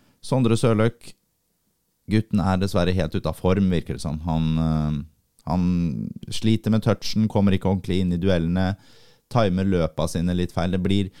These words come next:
han havner litt på etterskudd og blir litt sånn halsen etter i mange, mange situasjoner. Får en firer. Johannes Bjartali gjør en, eh, helt OK match.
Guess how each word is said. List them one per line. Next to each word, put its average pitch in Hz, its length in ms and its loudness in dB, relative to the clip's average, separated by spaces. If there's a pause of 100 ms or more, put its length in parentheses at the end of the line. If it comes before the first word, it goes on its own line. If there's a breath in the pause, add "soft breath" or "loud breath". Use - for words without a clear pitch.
(280 loud breath)
han 113 140 -2
havner 104 320 2
litt 104 160 -2
på 85 80 -2
etterskudd 87 540 -4
og 101 120 0
blir 98 140 0
litt 92 140 -4
sånn 90 160 -2
halsen 92 500 -2
etter 80 280 -2
i 82 120 2
mange, 78 380 0 (320)
mange 95 260 2
situasjoner. 85 640 -4 (140)
Får 92 200 -2
en 92 120 0
firer. 95 400 0 (1000 soft breath)
Johannes 131 280 4
Bjartali 117 480 4 (720)
gjør 107 320 6
en, 90 380 2
eh, 85 240 2
helt 113 540 -2
OK 104 500 2
match. - 420 -2